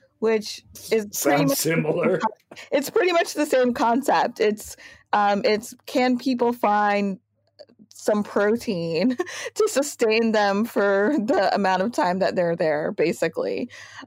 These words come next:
Speaker 1: Um, but let's, let's take the, the tool to your home kitchen. Other, and let's, let's not say knife. Let's exclude that. But what is the one tool as a home cook? And it could be something,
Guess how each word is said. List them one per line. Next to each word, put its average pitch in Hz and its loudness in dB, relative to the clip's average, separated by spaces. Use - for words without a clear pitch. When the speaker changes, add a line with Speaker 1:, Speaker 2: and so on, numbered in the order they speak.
Speaker 1:
Um, 175 0
but 196 2
let's, 262 -2
let's 269 0
take 440 0
the, 240 2
the 226 0
tool 233 0
to 269 -2
your 226 2
home 233 0
kitchen. 220 -4
Other, 247 2
and 220 2
let's, 240 -2
let's 226 -2
not 220 0
say 202 0
knife. 180 0
Let's 196 -2
exclude 196 -2
that. 170 2
But 185 0
what 254 0
is 233 0
the 214 -2
one 214 0
tool 220 -2
as 196 -2
a 190 -2
home 196 -2
cook? 180 0
And 226 2
it - -4
could 349 -2
be 285 -2
something, 214 -4